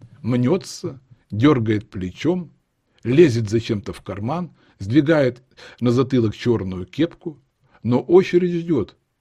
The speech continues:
И отвечать, хочешь не хочешь, надо. Паспорт. Да это самое.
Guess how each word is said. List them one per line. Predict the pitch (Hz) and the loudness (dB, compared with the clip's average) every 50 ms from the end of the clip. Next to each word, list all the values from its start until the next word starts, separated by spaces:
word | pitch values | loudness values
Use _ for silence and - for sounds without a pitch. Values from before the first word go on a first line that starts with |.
| _ _ _ _ | _ _ _ _
И | 120 127 | 0 2
отвечать, | 123 120 117 101 98 104 104 - - 156 202 185 - _ _ _ _ _ _ _ _ _ | 2 0 0 -4 -6 -6 -6 -4 -4 -4 -4 -4 -8 _ _ _ _ _ _ _ _ _
хочешь | _ - - 160 160 - 131 110 - - | _ 0 4 4 4 4 0 -6 -8 -10
не | 92 82 | -10 -12
хочешь, | 76 - - 90 82 - - - - - | -12 -8 -8 -8 -8 -8 -12 -14 -14 -12
надо. | 95 87 69 65 60 76 80 - _ _ _ _ _ | -12 -12 -12 -14 -16 -18 -20 -20 _ _ _ _ _
Паспорт. | - 90 107 139 135 - - - 127 - - _ _ _ _ _ _ _ _ _ _ _ 71 | -6 -4 -4 -4 -4 -8 -12 -14 -14 -14 -18 _ _ _ _ _ _ _ _ _ _ _ -12
Да | 71 92 90 | -8 -6 -6
это | 110 110 | -6 -6
самое. | - - - 135 104 85 76 65 | -6 -6 -4 -4 -4 -4 -8 -14